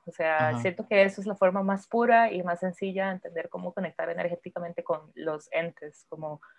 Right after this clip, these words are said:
Speaker 1: venir con una actitud como de, de humildad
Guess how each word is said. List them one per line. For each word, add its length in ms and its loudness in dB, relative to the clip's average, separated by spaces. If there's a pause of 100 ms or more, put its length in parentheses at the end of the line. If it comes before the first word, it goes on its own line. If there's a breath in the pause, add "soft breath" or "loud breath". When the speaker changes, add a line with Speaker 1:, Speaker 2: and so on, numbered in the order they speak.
(840 soft breath)
Speaker 1:
venir 360 4
con 160 0
una 160 2
actitud 420 -2
como 400 0
de, 560 2
de 480 6
humildad 720 4